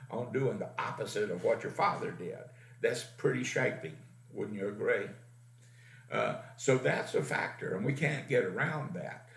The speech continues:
Uh, and in my family, it was acceptable for men to drink, but not so much women. Uh,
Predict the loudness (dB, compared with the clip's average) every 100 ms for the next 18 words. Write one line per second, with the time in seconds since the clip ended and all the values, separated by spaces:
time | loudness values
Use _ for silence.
0 | -20 -10 -4 -4 -4 -8 -12 -18 -6 -2
1 | 0 0 -2 -6 -4 -2 0 0 2 0
2 | 0 0 -2 0 0 0 -2 -6 -4 0
3 | 2 0 -6 -2 -2 -2 -6 -2 -2 0
4 | -2 -2 -2 -2 -2 -6 -6 -4 -2 -2
5 | -2 -2 -2 -4 -4 -6 -4 -6 -10 -18
6 | -20 -20 -10 -6 -6 -6 -6